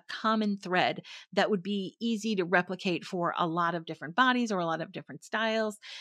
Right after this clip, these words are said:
um, and would go with a lot of things. Obviously, when we create the capsule guide, everything has to go with a lot of things.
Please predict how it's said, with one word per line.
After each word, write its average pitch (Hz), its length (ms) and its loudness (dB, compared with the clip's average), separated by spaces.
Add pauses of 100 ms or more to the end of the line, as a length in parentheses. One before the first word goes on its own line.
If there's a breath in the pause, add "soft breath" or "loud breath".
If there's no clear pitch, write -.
(220 loud breath)
um, 160 240 2
and 196 180 4
would 180 180 4
go 175 160 6
with 196 160 4
a 170 40 2
lot 156 220 -2
of - 80 -8
things. 190 240 -2
Obviously, 170 380 -2
when 160 160 -4
we 151 120 -8
create 247 460 0
the 233 80 0
capsule 170 340 -2
guide, 165 280 0 (380 loud breath)
everything 208 380 4
has 190 200 -2
to 170 80 -12
go 170 100 -2
with 156 140 -2
a 156 40 -2
lot 156 180 -4
of 156 100 -12
things. - 420 -12